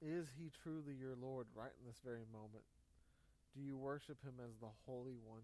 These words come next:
Do you understand that he is the creator? That he took a, a formless and chaotic world and brought form, order into it and, and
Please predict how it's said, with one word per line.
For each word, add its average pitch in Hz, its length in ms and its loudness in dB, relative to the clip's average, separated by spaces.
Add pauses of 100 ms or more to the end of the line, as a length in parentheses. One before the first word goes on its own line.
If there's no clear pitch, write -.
Do 131 80 -2
you 147 200 2
understand 143 500 -2
that 135 180 -2
he 214 160 -2
is 151 120 0 (100)
the 127 60 -6 (160)
creator? 139 520 2 (1200)
That 131 120 0
he 185 140 2
took 180 320 2
a, 123 140 6 (340)
a 117 40 -2 (140)
formless 175 540 2
and 113 80 -4 (160)
chaotic 143 500 6
world 135 400 4
and 113 200 -6
brought 123 240 6 (180)
form, 139 480 0 (320)
order 135 480 4 (640)
into 151 480 0
it - 80 -4 (220)
and, 139 100 -2 (100)
and 131 100 -4